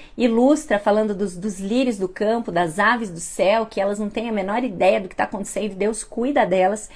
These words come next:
e se Deus cuida delas, Ele não vai cuidar da gente também? Então, qual é a conclusão depois que ele, depois que ele fala tudo isso? Busque, pois. Lembra?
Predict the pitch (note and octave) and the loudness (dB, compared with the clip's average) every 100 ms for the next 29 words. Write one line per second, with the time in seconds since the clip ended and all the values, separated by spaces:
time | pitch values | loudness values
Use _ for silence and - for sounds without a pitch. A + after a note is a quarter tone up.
0 | - - G#3+ A3+ A#3 A#3+ B3 C#4 D#4+ B3+ | -20 -8 -6 -2 0 0 0 -2 2 4
1 | G#3+ A#3 A3 A3 A3+ - A#3+ G3+ A#3 C#4 | 6 4 2 0 -2 0 0 4 4 4
2 | A3+ C4+ A#3+ A3 C4 C4+ A3 F#3+ G#3+ D#4+ | 2 2 2 0 0 0 -6 -2 0 0
3 | - - - - - - A3+ C#4 E4+ F#4+ | -4 -16 -20 -20 -16 -4 0 4 6 6
4 | F#4 F#4+ F4+ E4 B3 D4+ F4 D4+ E4 D#4+ | 6 2 2 2 4 4 4 2 0 0
5 | D#4 D4 A#3+ C#4 D#4 D4 D4 - D4+ D4 | 0 0 0 0 0 -2 -2 -2 0 0
6 | C#4+ F#4 F4 B3+ A#3+ - - - - - | -2 -2 0 0 -2 -6 -10 -14 -14 -20
7 | - - - - E3+ E3+ C#4+ F#4+ G#4 - | -20 -20 -20 -14 -10 6 8 8 4 -6
8 | B4+ - - G#3 D#3+ D#3 - - - - | -10 -2 4 4 4 -2 -8 -10 -14 -20
9 | - - - - - - F#3 A#3+ G4 | -20 -20 -20 -20 -14 0 4 4 2